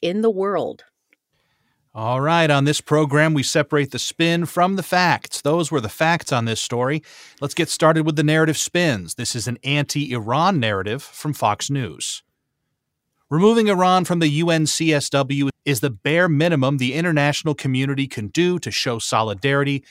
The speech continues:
Speaker 2: with the brave protesters in Iran. As the regime in Tehran butchers demonstrators in the streets, the U S has sent a clear message that this repression will not stand. The U S still must do more to support young Iranians in their struggle with this tyrannical regime.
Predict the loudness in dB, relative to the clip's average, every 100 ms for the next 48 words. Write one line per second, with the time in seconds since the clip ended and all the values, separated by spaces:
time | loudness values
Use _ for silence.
0 | _ -6 -4 0 2 0 0 0 0 0
1 | 0 -2 -2 -2 0 -2 -4 -12 _ _
2 | _ _ _ _ -8 -6 -6 -2 -2 -2
3 | -4 -4 -2 -2 -2 -2 2 2 2 -2
4 | -2 -2 -2 -2 -4 -4 -4 -4 -6 -6
5 | -8 -6 -4 -4 -4 -8 -10 _ _ _
6 | _ -6 0 2 2 2 -2 -2 -2 -2
7 | -4 -6 -4 -2 0 2 0 -2 -6 -8
8 | -8 -6 -4 -4 -4 -4 -2 -4 -4 -2
9 | -4 -4 -6 -6 -6 -10 -20 _ _ _
10 | _ -10 -4 -2 0 -2 -4 -2 0 0
11 | -2 -2 -2 0 0 0 -2 -4 -4 -4
12 | -2 -2 0 0 -2 -2 -4 -6 -6 -4
13 | -4 -2 2 2 2 0 -2 -4 -4 -6
14 | -4 -2 -2 -4 -6 -8 -6 -6 -8 -12